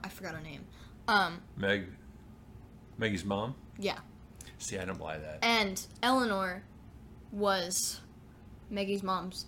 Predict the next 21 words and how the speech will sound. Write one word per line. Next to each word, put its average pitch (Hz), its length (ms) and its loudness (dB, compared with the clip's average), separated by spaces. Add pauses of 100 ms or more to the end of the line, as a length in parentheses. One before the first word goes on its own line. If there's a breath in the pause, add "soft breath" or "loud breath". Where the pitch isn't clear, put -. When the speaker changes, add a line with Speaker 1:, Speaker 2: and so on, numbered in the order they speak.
Speaker 1:
aunt. - 360 -2 (1300)
Speaker 2:
Okay. - 300 -2 (340)
So 156 160 2
they're 180 160 8
related 123 360 10
somehow. 82 520 4
Speaker 1:
Yes. - 480 -6 (880)
Speaker 2:
Adjac- - 60 -2
Speaker 1:
Not 240 160 12 (320)
Speaker 2:
adjacent - 0 - (240)
Speaker 1:
necessarily 202 240 2
blood 185 240 -2
Speaker 2:
somehow. 80 220 -2
Speaker 1:
related, 160 220 -4
Speaker 2:
Yeah. 90 200 0 (360)
Speaker 1:
but 98 200 -10 (100)
Speaker 2:
Marriage-ish 117 960 8
type 85 220 -2
of 85 140 -2
a 82 40 -4
thing, 85 360 -2